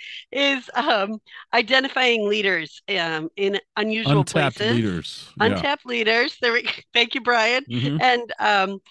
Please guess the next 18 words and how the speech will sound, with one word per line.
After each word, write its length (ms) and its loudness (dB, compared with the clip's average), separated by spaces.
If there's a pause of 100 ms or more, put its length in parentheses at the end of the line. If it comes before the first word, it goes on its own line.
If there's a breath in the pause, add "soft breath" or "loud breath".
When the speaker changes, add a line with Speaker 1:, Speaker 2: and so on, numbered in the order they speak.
(280 loud breath)
Speaker 1:
uh, 160 2 (120)
two 160 -6
women 360 -2
church 280 -6
planners. 440 -4
So, 300 -2 (180 loud breath)
Speaker 2:
Yeah. 160 -6
Speaker 1:
yeah, 120 4
we're 140 -2
gonna 220 -6
talk 300 0
a 40 -10
little 180 -4
bit 160 -4
about 260 -4
our 140 -2
experiences 880 -8
and, 340 -6